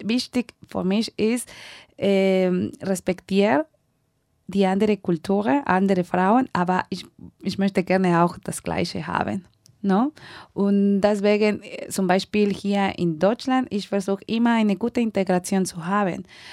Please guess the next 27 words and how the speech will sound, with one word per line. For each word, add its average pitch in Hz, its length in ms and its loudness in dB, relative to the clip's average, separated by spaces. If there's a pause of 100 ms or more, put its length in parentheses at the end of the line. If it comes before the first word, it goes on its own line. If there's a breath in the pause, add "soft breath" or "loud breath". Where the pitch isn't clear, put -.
(120)
Aber 175 200 2
in, 185 380 -2 (120)
ist 196 200 -2
meine 185 440 4 (280 soft breath)
fünfzig 247 480 4
Prozent. 165 640 -2 (180)
No? 196 260 2
Und 202 180 4
die 214 80 6
andere 262 320 6
fünfzig 302 500 2
Prozent 208 720 -2
hoffentlich 196 500 0
kommen 208 360 0 (260 soft breath)
von - 160 -8
der 180 80 -2
Gesellschaft. 190 800 0 (560 loud breath)
Und 202 200 4
dann, 247 260 8
wir 247 120 2
können 226 300 0
einen 190 260 4
Mittelpunkt 208 760 2
zu - 160 -4
finden. 175 600 -2 (440 loud breath)
Und 190 200 2
dann, 226 320 4